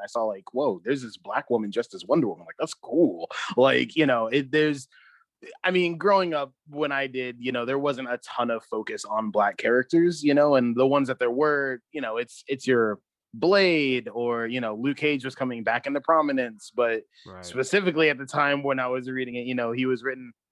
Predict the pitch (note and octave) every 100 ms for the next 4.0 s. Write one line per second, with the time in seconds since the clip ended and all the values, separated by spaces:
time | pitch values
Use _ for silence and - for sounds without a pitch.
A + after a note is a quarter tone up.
0 | - B2+ B2+ B2 - A#2+ A2+ B2 A2 -
1 | A2+ G2+ A#2 A2 A2 G#2+ G#2 F#2 F2+ -
2 | F3 D#3+ - G3+ - F#3+ C3+ - - D4+
3 | - G3+ G3 - B3 G#3+ E3 E3+ G3+